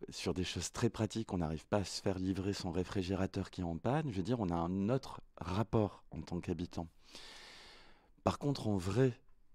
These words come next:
la question, c'est arriver à vivre un festival et aimer son festival. À, à Avignon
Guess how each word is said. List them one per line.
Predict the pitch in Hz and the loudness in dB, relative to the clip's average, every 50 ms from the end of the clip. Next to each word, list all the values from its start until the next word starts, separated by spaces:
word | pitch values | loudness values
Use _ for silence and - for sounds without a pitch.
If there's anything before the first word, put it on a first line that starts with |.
| - - - | -20 -16 -6
la | - 90 101 101 | 0 2 2 2
question, | - 110 101 - - - - - 113 110 | 2 0 0 -2 -4 -4 0 0 0 0
c'est | - - - 107 - - | 2 4 4 4 4 4
arriver | - 110 104 110 117 113 123 123 | 4 4 4 2 4 6 6 6
à | 113 107 | 6 6
vivre | 95 90 113 123 110 104 | 4 4 2 2 2 2
un | 101 | 0
festival | 95 - - 104 - - - 113 110 123 135 143 135 - - - - | 0 0 0 -2 -2 -2 -2 2 4 6 6 4 4 0 -4 0 4
et | 101 104 113 | 6 8 8
aimer | 113 117 113 107 | 6 6 4 0
son | 95 - - 95 | 0 -2 -6 -6
festival. | - - 92 85 - - - - 87 82 82 82 - - - - _ - - - - - - - - - - - - - - - - - - - - - - - - - - - | -4 -4 -4 -6 -6 -6 -6 -4 -2 -2 -2 -4 -6 -10 -18 -20 _ -20 -20 -20 -20 -20 -20 -20 -20 -20 -20 -20 -20 -20 -20 -20 -20 -20 -20 -20 -20 -20 -20 -20 -20 -20 -6 0
À, | 101 104 104 101 95 95 92 | 4 6 8 8 8 6 6
à | - - 95 95 92 | 4 2 2 2 2
Avignon | 92 90 95 98 104 113 127 143 151 160 160 - | 2 2 2 2 4 4 4 4 4 2 0 -2